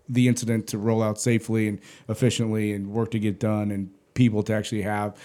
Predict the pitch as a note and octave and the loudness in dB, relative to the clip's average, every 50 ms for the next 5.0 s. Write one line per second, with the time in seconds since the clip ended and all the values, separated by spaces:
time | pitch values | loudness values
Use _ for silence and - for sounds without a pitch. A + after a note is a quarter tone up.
0 | - - - - A2 - - B2 A#2 A2+ G#2+ A2 A2+ A2 A2 G#2+ G#2 - - A#2 | -20 -20 -8 -6 -2 2 4 4 6 6 4 4 4 4 2 2 0 0 0 0
1 | A2 G#2+ G#2+ G2 A2 G#2 G#2 G#2 G2+ G#2+ - - - - - G#2 G#2 G2+ F#2+ - | 2 2 2 2 0 0 0 -2 -4 -6 -8 -12 -16 -12 -10 -8 -8 -8 -8 -10
2 | - - B2 - - A#2 G#2+ - - - C3 A#2+ A#2+ A#2+ - - - B2 A#2 A2 | -12 -14 -16 -6 -4 -4 -2 -2 2 4 6 6 4 4 0 -4 -2 -2 0 0
3 | - - B2 A#2 A2+ - - - G#2+ G#2+ A2 G#2+ A2 A2 A2+ G2+ G#2 G#2+ G#2+ G#2+ | 0 0 0 -2 -2 -2 -2 -2 0 0 0 0 0 -2 -4 -6 -6 -6 -4 -4
4 | G2+ G2+ G#2 G#2 - - - - - _ _ B2+ G#2+ G#2 G2+ G2+ G2+ A2 A2+ - | -4 -4 -6 -8 -12 -18 -20 -20 -20 _ _ -4 -4 -2 -2 -2 -2 -2 -2 -4